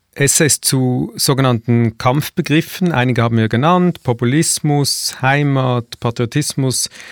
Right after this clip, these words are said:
Wahrheit und vieles Spannendes mehr. Ich möchte aber zwei herauspicken, nämlich Islamismus und Antisemitismus. In der aktuellen politischen Debatte kann man gut verstehen, was der Kampfbegriff Islamismus meint.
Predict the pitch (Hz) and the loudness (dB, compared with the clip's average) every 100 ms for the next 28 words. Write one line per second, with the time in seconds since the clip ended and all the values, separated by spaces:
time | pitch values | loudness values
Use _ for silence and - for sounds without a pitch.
0 | - - 117 131 143 147 143 143 - - | -16 -2 2 4 4 4 2 0 -4 -4
1 | 135 120 - 147 143 - 135 127 135 165 | -4 -4 -4 0 0 0 0 0 2 2
2 | 170 151 165 143 - - - 131 170 139 | 2 2 0 0 0 0 2 4 4 2
3 | 113 120 170 - - 151 - 165 175 - | 2 2 2 0 0 -2 0 2 2 -2
4 | - - - 135 131 120 - 147 143 143 | -18 -12 -4 0 0 -2 -6 -4 -2 0
5 | 131 139 156 - 160 - - - - 131 | 2 4 2 2 0 0 -6 -12 -2 0
6 | 127 - - 135 131 143 123 151 - 127 | 0 -4 0 0 2 2 2 2 2 0
7 | - - - - - - _ _ - 160 | -2 -8 -20 -18 -20 -20 _ _ -2 2
8 | 156 156 147 - 170 - 175 208 190 160 | 4 2 0 0 0 4 4 4 4 2
9 | 170 139 - 135 131 143 156 - 147 151 | 2 0 -2 -4 0 0 2 0 0 2
10 | 131 131 156 - - 143 143 139 - _ | 2 2 0 -2 0 2 4 2 -2 _
11 | _ _ 131 139 147 - - 139 117 - | _ _ 0 0 2 0 2 0 0 2
12 | 156 160 - - 143 139 135 - 135 - | 2 2 -2 -2 0 2 0 0 -4 -2
13 | 123 127 131 131 123 - _ 120 123 127 | 0 0 0 0 -2 -2 _ 0 2 4
14 | 117 | 0